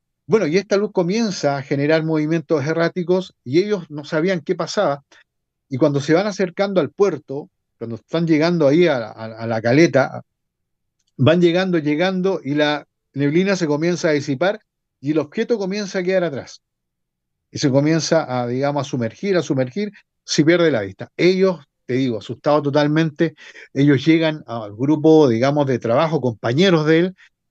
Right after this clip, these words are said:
y, y ellos con todas esas ganas de poder contar, eh, le dicen a sus compañeros la experiencia que tuvieron, y los compañeros se rieron en su cara. Es decir, se burlaron totalmente, entonces uno,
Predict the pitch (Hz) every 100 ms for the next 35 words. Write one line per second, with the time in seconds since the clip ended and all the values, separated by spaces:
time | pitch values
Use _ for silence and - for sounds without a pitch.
0 | - 120 156 127 175 170 139 117 - 180
1 | 185 170 131 165 185 139 135 127 139 143
2 | 131 - 160 190 - _ _ - 120 117
3 | 110 110 104 107 - - 117 120 226 196
4 | 156 131 135 135 120 127 143 175 180 135
5 | - 120 147 170 151 127 139 208 160 180
6 | _ _ _ _ _ _ 143 156 151 147
7 | 151 160 196 180 160 160 190 170 143 160
8 | 160 214 104 _ _ _ _ _ _ _
9 | _ _ 135 139 170 160 139 - 139 143
10 | 165 185 175 165 156 175 208 190 214 151
11 | 139 180 175 185 180 - _ _ _ _
12 | 156 185